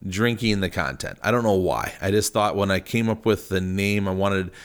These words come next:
I just, I had, I originally had an idea of a juice box, but I'm like, "No, juice box doesn't work."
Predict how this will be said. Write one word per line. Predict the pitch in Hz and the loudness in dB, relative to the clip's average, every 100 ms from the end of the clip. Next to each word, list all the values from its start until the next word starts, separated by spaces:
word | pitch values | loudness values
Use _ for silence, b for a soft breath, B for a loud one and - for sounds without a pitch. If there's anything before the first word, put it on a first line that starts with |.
| B B - | B B -4
I | |
just, | 98 104 - - | 0 0 -2 -6
I | 95 | -2
had, | 107 120 - | 0 0 0
I | 113 107 - 104 | 0 0 -2 -2
originally | 117 147 131 113 | 0 -2 -2 0
had | 113 | 0
an | 104 | 0
idea | 95 82 101 92 | -2 0 2 2
of | |
a | 87 | -2
juice | 80 104 98 | -4 -2 0
box, | - - - - - - B B B - | -2 -6 -8 -4 -6 -6 B B B -2
but | 113 | 0
I'm | 117 | 2
like, | 110 117 | 0 0
"No, | 139 131 | 0 0
juice | 120 107 | -2 0
box | 98 92 | -2 -2
doesn't | 87 87 | -6 -8
work." | 62 - | -10 -14